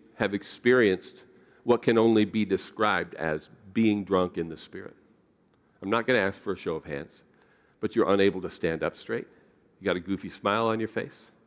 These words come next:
Sometimes there's uncontrollable laughter that goes along with it. And you know me well enough to know that's not the most comfortable place for me.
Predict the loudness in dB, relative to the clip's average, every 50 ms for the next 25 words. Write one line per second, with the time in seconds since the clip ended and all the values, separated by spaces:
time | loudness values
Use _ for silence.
0 | _ _ _ _ _ _ _ _ _ _ 0 2 2 2 4 2 2 2 0 0
1 | 0 0 0 0 2 2 2 2 0 0 2 4 4 4 6 4 4 4 4 2
2 | 2 0 -4 -8 -20 -20 -20 -20 -20 _ _ _ _ _ _ _ _ -2 -2 0
3 | 2 4 2 2 2 2 0 2 2 2 0 -2 -4 -6 -6 -12 -14 -14 _ _
4 | _ _ _ _ _ _ _ _ _ _ _ -20 _ _ _ _ _ _ _ _
5 | _ _ _ _ _ _ _ _ _ _ _ _ _ _ _ _ _ _ _ _
6 | _ _ _ _ _ _ _ _ _ _ _ _ _ _ _ _ _ _ _ _
7 | _ _ _ 2 4 6 6 6 4 2 0 -4 -6 -12 -20 -20 -20 -20 -20 _
8 | _ _ _ _ _ _ _ _ _ -18 -8 -2 2 4 6 6 6 6 6 6
9 | 6 8 8 6 6 4 2 -2 -4 -8 -12 -20 -20 -20 -20 -20 _ -20 _ -4
10 | 0 2 4 4 6 4 4 4 2 0 -4 -4 0 0 2 2 2 2 0 -2
11 | -2 -2 0 0 0 -2 -4 -16 -20 _ _ _ _ _ _ _ _ _ _ _
12 | _ 0 2 4 2 2 0 -4 -10 -4 -2 -2 -2 -2 -4 -4 -4 -4 0 0
13 | 0 0 -2 -6 -8 -8 -8 -8 -8 -10